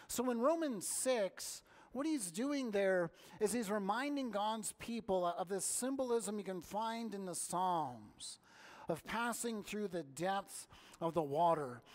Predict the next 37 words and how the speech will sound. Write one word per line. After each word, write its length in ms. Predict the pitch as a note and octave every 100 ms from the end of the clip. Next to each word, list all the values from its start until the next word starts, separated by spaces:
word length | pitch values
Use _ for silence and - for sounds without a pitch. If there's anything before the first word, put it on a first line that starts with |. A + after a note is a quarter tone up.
| -
into 300 | G#3 A3+ A3
the 100 | G#3
realm 580 | F3 D3+ G3+ G#3+ G#3 G3
of 200 | F3 C3
death, 260 | D#3 D#3+ C#3
the 60 | E3+
mysterious 680 | F3+ E3 - A#3+ A#3+ A3+ G3
Sheol 880 | - - G3+ F3 G3+ G#3 F3+ D#3 C3+
you 120 | D3
can 180 | - D3+
find 640 | - F3 F3+ F3+ D#3+ C#3 - - -
in 100 | E3+
the 140 | E3+ D#3+
Old 180 | D#3
Testament, 680 | D3+ G#3+ A#3+ - - A#2+ G#2+
right? 280 | C3+ E3+ F#3 D#3
And 120 | D3
so 360 | - E3+ D#3 - - -
they, 120 | F3+ E3
they 160 | D#3+
would 140 | D#3+ D3
have 300 | C3+ E3 D#3+
this 180 | D#3+
mindset 800 | C#3+ D3+ F3+ F3+ D#3+ - E3+ E3
and 100 | D#3
this 160 | D#3 D3+
picture 640 | - F#3 - - F3 E3+ - - -
of 140 | D#3+
one 200 | E3+ F#3
being 260 | F3 F#3 D#3+
cast 580 | - F#3+ G3 G3 - F#3+
into 260 | F#3 E3+
the 140 | F#3 F3
depths 400 | E3 F#3 - F#3+
of 60 |
the 100 | F#3
sea, 520 | F3 - F#3 F3+ F3+